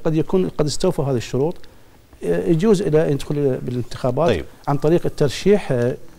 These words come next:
Speaker 1: آه، في
Speaker 2: نعم.
Speaker 1: قوائم عن طريق
Speaker 2: نعم.
Speaker 1: مكاتب انتخابات.
Speaker 2: طيب أستاذ علي، آه، ضعنا في إحصائية حتى هذه اللحظة
Speaker 1: مم.
Speaker 2: بالنسبة للأحزاب المجازة المصادق عليها من التحالفات،
Speaker 1: مم.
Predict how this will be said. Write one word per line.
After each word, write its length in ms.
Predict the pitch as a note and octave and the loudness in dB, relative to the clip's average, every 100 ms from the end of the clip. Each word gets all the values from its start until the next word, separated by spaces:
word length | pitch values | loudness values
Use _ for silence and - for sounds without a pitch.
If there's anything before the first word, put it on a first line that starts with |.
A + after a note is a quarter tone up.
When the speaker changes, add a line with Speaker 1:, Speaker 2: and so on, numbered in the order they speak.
| - - - - - | -20 -20 -20 -20 -4
Speaker 1:
آه، 240 | B2 A#2+ - | -2 -2 0
في 60 | C#3 | -2
Speaker 2:
نعم. 80 | A#2+ | 2
Speaker 1:
قوائم 440 | B2+ A2+ B2+ E3+ - - - - | 0 0 -2 -6 -10 -20 -20 -12
عن 60 | B2 | -2
طريق 160 | C#3+ - | 0 0
Speaker 2:
نعم. 100 | C3+ | 0
Speaker 1:
مكاتب 240 | E3+ E3 | 0 -2
انتخابات. 420 | E3 - A2 G#2 - | -4 -6 -6 -6 -4
Speaker 2:
طيب 120 | - G2 | -2 0
أستاذ 220 | - A2+ | 0 2
علي، 300 | B2+ B2 A#2+ | 4 2 2
آه، 320 | G#2 G2 F2+ D#2 - A2 | -2 -2 -2 -6 -12 0
ضعنا 380 | C3 C#3 D3 C#3 | 2 4 2 0
في 400 | - B2+ B2+ - | -2 -2 -2 -2
إحصائية 440 | - C#3 G#2+ F2 | 0 0 2 -2
حتى 280 | - B2+ F#2+ | -4 -2 -2
هذه 120 | E2 | -2
اللحظة 360 | D2+ - A#2+ C3+ | -2 0 0 -2
Speaker 1:
مم. 80 | A#2 - - - | -4 -14 -10 -2
Speaker 2:
بالنسبة 340 | B2+ C3 C3 | -2 0 0
للأحزاب 840 | A2 F#2+ G#2 - G#2+ A#2 A2 F2 G#2+ | 0 -2 -4 -4 2 2 2 0 -4
المجازة 600 | A2 G2+ F2+ G#2 G2+ C#3 - - - - | -2 0 2 2 2 0 -2 -14 -16 -2
المصادق 680 | G#2+ G2 F#2+ - B2 A2 - | 0 0 0 2 2 2 2
عليها 300 | G2 B2 A2+ | 0 0 0
من 120 | F#2 | -2
التحالفات، 880 | F2+ - - G2 F#2+ - A#2 C3 - | -2 -2 -2 -2 0 4 4 2 -4
Speaker 1:
مم. 120 | B2 | -12